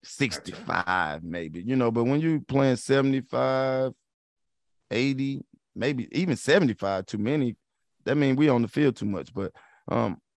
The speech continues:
Zach is doing a good job with them. He, he, he, he, he's done a total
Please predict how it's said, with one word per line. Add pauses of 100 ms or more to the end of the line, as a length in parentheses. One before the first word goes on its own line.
(1120)
Zach
is
doing
a
good
job
with
them.
He,
he,
he,
he,
he's (140)
done (340)
a (240)
total